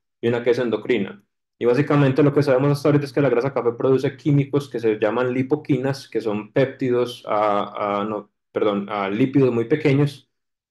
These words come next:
que tienen función, ah, de hormona. O sea, estos lípidos que la grasa como tal produce tienen efecto en el hígado, en el músculo, en muchos órganos en el cuerpo,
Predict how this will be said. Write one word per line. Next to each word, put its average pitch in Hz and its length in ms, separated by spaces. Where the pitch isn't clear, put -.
que 131 80
tienen 127 340
función, 117 640
ah, 120 320
de 123 100
hormona. 120 560
O - 80
sea, 113 160
estos 131 220
lípidos 131 380
que - 80
la 104 180
grasa 113 380
como 110 200
tal 107 200
produce 127 540
tienen 117 340
efecto 113 400
en 113 80
el 107 120
hígado, 117 460
en 107 80
el 101 100
músculo, 117 600
en 104 80
muchos 107 280
órganos 123 320
en 127 60
el 131 160
cuerpo, 127 500